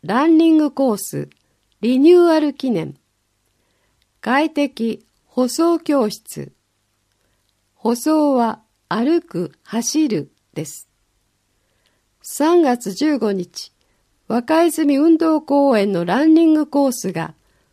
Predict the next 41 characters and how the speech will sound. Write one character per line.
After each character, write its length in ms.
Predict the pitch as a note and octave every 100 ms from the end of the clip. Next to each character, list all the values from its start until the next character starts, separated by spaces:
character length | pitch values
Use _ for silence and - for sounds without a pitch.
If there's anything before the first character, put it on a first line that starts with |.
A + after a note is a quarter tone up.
| _ _ -
よ 180 | G#3+ B3
り 320 | D#4 D#4 -
歩 280 | - G3+ D#4
き 140 | D4+ D#4
や 160 | D4
す 160 | - -
く、 240 | D#3+ D3+ _ _ _
走 400 | _ G#3+ A#3 D#4+
り 160 | E4 E4
や 160 | D#4 D4
す 160 | -
く、 240 | - D3 - _ _ _ _ _ _ _
リ 180 | B3+ C#4+
ニ 100 | D#4+
ュ 160 | F4+ E4+
ー 40 |
ア 80 | B3
ル 100 | G#3+
さ 160 | A3+
れ 120 | A#3+ C#4+
た 140 | C#4+
の 140 | C4
に 160 | G#3+ F3
合 80 | G3+
わ 140 | B3
せ、 280 | A#3+ D#3+ D#3+ - _ _ _ _ _ _
快 300 | - C4 E4
適 540 | D#4+ D4+ D4 A#3+ A#3+ - _ _
歩 180 | - B3
走 380 | - F4 F4+
教 280 | F4 E4+ E4
室 240 | D4 - F#3
が 180 | F3
行 160 | F3 B3
わ 240 | B3+ B3
れ 140 | A3+ G#3
ま 160 | F#3
し 100 | F3+
た。 200 | - C#3 - _ _ _ _ _ _ _ _ _ _ _ _ _ _ -
プ 160 | E4+
ロ 260 | C#4 G3+